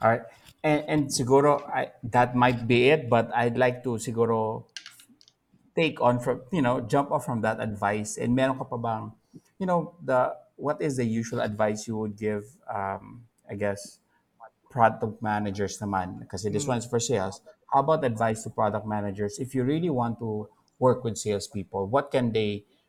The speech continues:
Speaker 1: do? How can they initiate that good relationship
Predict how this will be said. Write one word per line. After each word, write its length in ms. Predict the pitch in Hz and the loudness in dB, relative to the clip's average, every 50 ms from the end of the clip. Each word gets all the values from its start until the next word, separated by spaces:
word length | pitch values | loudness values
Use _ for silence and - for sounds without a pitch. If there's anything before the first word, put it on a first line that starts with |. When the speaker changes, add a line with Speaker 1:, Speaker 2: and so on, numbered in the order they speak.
| _ _ - | _ _ -6
Speaker 1:
do? 280 | 107 101 127 147 170 175 | -2 0 2 2 2 2
How 160 | 151 117 113 | 2 0 0
can 180 | 110 - 117 113 | 0 0 -2 -2
they 160 | 113 120 113 | -2 -2 -2
initiate 580 | 110 113 113 113 - - - 107 104 104 - - | -2 -2 -2 -4 -6 -4 -2 -2 -2 -2 -4 -6
that 240 | 101 101 - - | -8 -8 -8 -2
good 200 | 120 151 160 147 139 | 0 2 2 2 2
relationship 680 | 131 120 117 117 110 - 123 110 - - 117 113 | 2 2 2 0 -2 -2 -4 -6 -6 -6 -8 -8